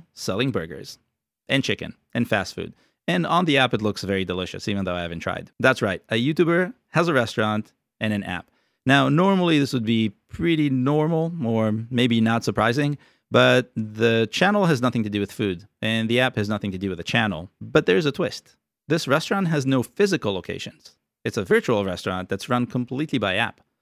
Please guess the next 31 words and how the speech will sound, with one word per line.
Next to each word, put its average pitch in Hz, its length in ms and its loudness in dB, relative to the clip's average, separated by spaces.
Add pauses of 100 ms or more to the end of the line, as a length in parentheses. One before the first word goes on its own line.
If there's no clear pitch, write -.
(280)
And 127 200 4
the 123 80 2
way 127 260 2
they 143 220 0
accomplish 107 560 -2
this 92 360 -4
is 107 240 -4
they 104 140 -2
partner 143 460 -2
with 104 200 -4
local 127 320 0
restaurants 95 580 -8 (280)
and 135 180 2
they 131 80 2
use 127 280 0
third-party 104 500 -2
delivery 131 420 0
companies 95 580 -6 (320)
to 110 100 0
make 127 360 2
all 123 220 0
this 110 160 -4
happen, 117 300 -2
which 104 140 -4
allows 117 280 0
them 113 160 0
to 110 120 -4
expand 101 420 -4
really 143 260 -2
quickly 98 500 -4
in 95 260 -4